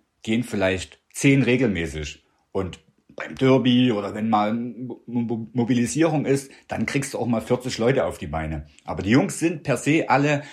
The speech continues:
Fans von Górnik Zabrze und würden den Verein auch bis aufs Letzte verteidigen. Hupro.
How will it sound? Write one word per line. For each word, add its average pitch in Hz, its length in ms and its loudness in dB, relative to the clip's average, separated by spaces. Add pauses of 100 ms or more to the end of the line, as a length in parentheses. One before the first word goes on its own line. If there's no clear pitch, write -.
(140)
Fans 147 280 2
von 120 200 0
Górnik 127 260 2
Zabrze 135 320 0
und 107 160 -2
würden 143 380 0 (760)
den 127 140 2
Verein 135 380 2
auch 131 340 0 (380)
bis 165 200 0
aufs 127 220 0
Letzte 135 320 0
verteidigen. 139 840 2
Hupro. 160 580 4